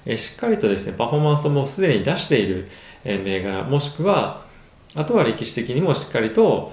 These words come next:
えー、株式の上昇が狙える、えー、エスアンドピーとか、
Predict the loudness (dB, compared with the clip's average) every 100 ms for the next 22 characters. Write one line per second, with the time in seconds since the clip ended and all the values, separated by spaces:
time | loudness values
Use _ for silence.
0 | -18 -14 -6 -6 -2 -2 -2 -4 -4 -2
1 | -4 -4 -4 -4 -4 -2 -2 -2 -6 -14
2 | -20 -20 -14 -10 -8 -8 -8 -8 -6 -4
3 | -4 -6 -10